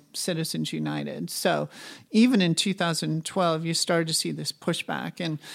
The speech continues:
I always like to emphasize these, the solutions that are happening in Montana, because I think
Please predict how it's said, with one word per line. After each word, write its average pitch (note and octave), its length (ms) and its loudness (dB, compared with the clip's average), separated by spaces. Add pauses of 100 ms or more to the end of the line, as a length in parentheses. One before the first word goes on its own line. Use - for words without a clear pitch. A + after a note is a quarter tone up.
(340)
I F#3 260 6
always G#3+ 340 4
like G#3 160 4
to - 160 2
emphasize F3+ 680 2
these, E3+ 340 -2
the D#3+ 140 -2
solutions F#3 600 4
that E3 140 2
are E3 60 2
happening E3 500 0
in D#3 80 0
Montana, D#3 460 -2
because D#3 320 -4
I D#3 60 -2
think D#4+ 240 -4